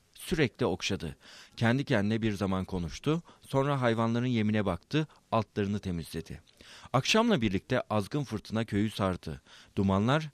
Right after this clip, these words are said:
yine odalara dağıldı, evlerin dirliği kaçtı. Er saatte ocaklarını söndürenler yorganlarını başlarına çektiler.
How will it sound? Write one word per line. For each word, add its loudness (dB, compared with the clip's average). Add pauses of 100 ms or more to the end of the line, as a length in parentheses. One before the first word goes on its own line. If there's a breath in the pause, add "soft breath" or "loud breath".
(100)
yine 2
odalara 2
dağıldı, -2 (340 soft breath)
evlerin 0 (160)
dirliği 0
kaçtı. -8 (520 loud breath)
Er 6
saatte 0 (100)
ocaklarını 0
söndürenler -2 (120)
yorganlarını 0
başlarına 0
çektiler. -8